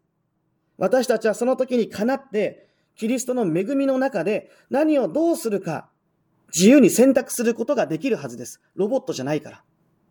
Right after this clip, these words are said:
パウロを止めるっていう選択肢もしていいんです。しかし忘れてはいけない。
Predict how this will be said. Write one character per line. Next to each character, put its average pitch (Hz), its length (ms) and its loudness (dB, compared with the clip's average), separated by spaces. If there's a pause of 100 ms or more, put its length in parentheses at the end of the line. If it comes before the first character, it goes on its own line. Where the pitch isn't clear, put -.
(300)
パ 226 180 4
ウ 220 100 8
ロ 170 140 4
を 139 120 0
止 175 140 -4
め 208 140 2
る 294 80 -4
っ 302 40 -6
て 160 220 -8
い 139 140 -2
う 135 140 -2 (260)
選 202 240 2
択 220 200 0
肢 147 120 -8
も 127 80 -6
し - 100 -8
て 226 80 -4
い 320 180 0
い 330 40 4
ん 233 80 0
で 107 60 -10
す。 - 200 -20 (540)
し - 120 -8
か 294 120 2
し 156 160 -2
忘 262 240 0
れ 294 100 0
て 320 80 0
は 247 80 0
い 185 80 -6
け 175 100 -2
な 156 100 -2
い。 - 80 -14